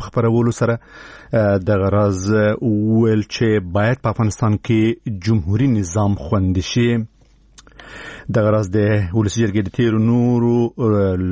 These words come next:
نولسو کلونو د نورو مهمو لاسته راوړنو ترڅنګ امنیتي بنسټونه هم یاد کړل او ویل دغه بنسټونه باید خوندي وساتل شي. تفصیل د خان محمد سین په راپور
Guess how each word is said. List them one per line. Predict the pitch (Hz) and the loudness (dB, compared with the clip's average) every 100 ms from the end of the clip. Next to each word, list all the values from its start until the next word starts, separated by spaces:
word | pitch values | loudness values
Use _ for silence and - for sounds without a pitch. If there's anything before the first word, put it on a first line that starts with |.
| 95 107 | 0 2
نولسو | 139 117 - | 2 0 -2
کلونو | - 104 107 | -2 0 0
د | 104 101 | 2 2
نورو | 120 123 | 2 2
مهمو | 120 107 135 113 98 | 2 2 0 0 0
لاسته | 92 - 95 | -2 -2 0
راوړنو | 92 95 101 98 | 0 2 2 0
ترڅنګ | 101 - 113 117 - | -4 -4 -2 -2 0
امنیتي | 110 101 139 107 | 0 0 -2 0
بنسټونه | 104 - 98 123 120 123 123 - 113 | -2 -2 -2 0 2 2 -2 -4 -2
هم | 127 135 127 | 0 2 2
یاد | 127 - | 0 -2
کړل | 135 123 | 0 2
او | 110 117 | 2 2
ویل | 117 117 104 | 2 0 0
دغه | 95 87 | 0 0
بنسټونه | 98 107 127 123 92 | 0 0 0 -2 0
باید | 98 117 131 - - - - - | 0 0 -2 -10 -20 -20 -20 -6
خوندي | 104 95 98 | 0 2 2
وساتل | 95 90 104 - | 0 0 -2 0
شي. | 90 113 101 | 0 -2 -2
تفصیل | 120 - 117 | -2 -2 -2
د | 113 | -2
خان | 107 | -2
محمد | 98 95 | -2 -2
سین | - 90 | -4 -6
په | 85 | -4
راپور | 92 | -4